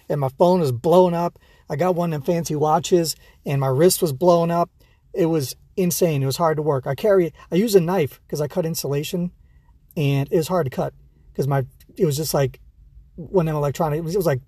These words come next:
Thanksgiving carving a turkey. It was nuts. I can barely contain myself right now. So, the big news that dropped is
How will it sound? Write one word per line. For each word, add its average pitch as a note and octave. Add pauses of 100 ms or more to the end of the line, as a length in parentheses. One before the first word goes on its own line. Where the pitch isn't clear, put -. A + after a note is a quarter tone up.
Thanksgiving D#3
carving D#3+
a B2+
turkey. D#3 (160)
It A#3
was C#3+
nuts. F3+ (160)
I F#3
can F3+
barely F#3+
contain E3+
myself C#3+
right D#3+
now. D#3 (160)
So, G#3+ (560)
the F#3
big B3
news B3+ (140)
that E3
dropped F#3 (160)
is G3